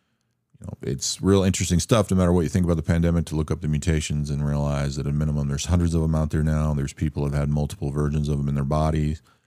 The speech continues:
There's been more than one case that have been documented where people have been tested and they found more than one mutation in their body, and then they're interacting together, and it's causing all kinds of craziness,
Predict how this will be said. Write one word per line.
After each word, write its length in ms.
There's 180
been 260
more 280
than 120
one 180
case 280
that 60
have 60
been 80
documented 600
where 120
people 280
have 80
been 80
tested 400
and 80
they 80
found 320
more 180
than 120
one 140
mutation 440
in 40
their 120
body, 340
and 140
then 100
they're 160
interacting 520
together, 340
and 100
it's 240
causing 340
all 120
kinds 220
of 60
craziness, 520